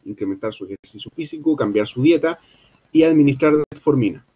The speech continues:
¿Qué es la metformina? Ya vamos a ver las estructuras, pero le adelanto que es un sensador de los receptores de insulina, ¿ok?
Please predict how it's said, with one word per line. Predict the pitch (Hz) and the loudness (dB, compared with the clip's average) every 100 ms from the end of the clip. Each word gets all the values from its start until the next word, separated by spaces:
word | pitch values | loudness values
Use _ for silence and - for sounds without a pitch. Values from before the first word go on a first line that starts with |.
| _ _ _ _ _ _ _ _ _ | _ _ _ _ _ _ _ _ _
¿Qué | - 143 | 0 2
es | |
la | 143 | 2
metformina? | 139 135 151 151 104 | 0 -2 -2 0 -2
Ya | 101 117 | -2 -4
vamos | 127 123 | -2 0
a | |
ver | 123 | 0
las | 123 | 0
estructuras, | 123 147 147 202 190 - | -2 -6 -2 0 0 -2
pero | 127 | -2
le | 127 | 0
adelanto | 127 127 147 147 | 0 0 -2 -4
que | 131 | -4
es | 131 | -4
un | 123 | -8
sensador | - 127 127 120 117 147 180 _ _ _ - | -6 -6 -6 -6 -2 -2 -2 _ _ _ -2
de | 160 | 0
los | 165 | 2
receptores | 151 139 139 - 147 143 | -2 -4 -2 2 2 2
de | 135 143 - | 0 -2 0
insulina, | 139 127 120 98 78 _ _ _ _ _ | -4 -4 -6 -8 -10 _ _ _ _ _
¿ok? | 101 | -10